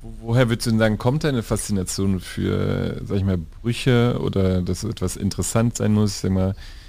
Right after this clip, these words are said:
in anderen Büchern geht's ja auch zum Beispiel um das Thema Reise oder Ortswechsel und dann wieder zurückkommen und sich nie-,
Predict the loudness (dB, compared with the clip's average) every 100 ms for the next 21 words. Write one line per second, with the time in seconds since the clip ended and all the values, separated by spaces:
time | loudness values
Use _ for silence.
0 | -18 -4 2 4 6 6 6 4 4 4
1 | 4 4 2 2 2 2 2 0 -4 0
2 | 2 2 0 -2 -8 -4 -2 0 0 2
3 | 4 4 4 2 2 2 2 4 4 2
4 | 0 -2 -4 -4 -4 -2 0 0 -2 -4
5 | -2 -2 -2 -4 0 0